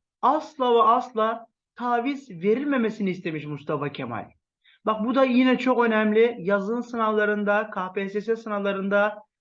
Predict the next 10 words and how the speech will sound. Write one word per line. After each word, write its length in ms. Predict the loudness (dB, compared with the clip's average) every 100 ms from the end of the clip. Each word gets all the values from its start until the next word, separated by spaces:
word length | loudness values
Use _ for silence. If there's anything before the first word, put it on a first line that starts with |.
| _
sıkça 880 | _ -20 _ -8 -8 -6 0 0 0 -2
denemelerde 800 | 0 2 2 2 2 2 -2 -2
karşınıza 560 | -4 -4 -4 -8 -6
gelecektir 560 | -4 -6 -4 -6 -6 -6
arkadaşlar. 680 | -4 -6 -8 -10 -12 -14 -14 _ _ _ -20 -8
Mustafa 500 | -4 -4 -2 -2 -2
Kemal'in 680 | -4 0 2 4 2 -2 -10 _ _ 0
asla 560 | 2 2 0 -4 -2
ve 40 | -2 -2
asla 680 | -2 -2 -4 -6 -6 -8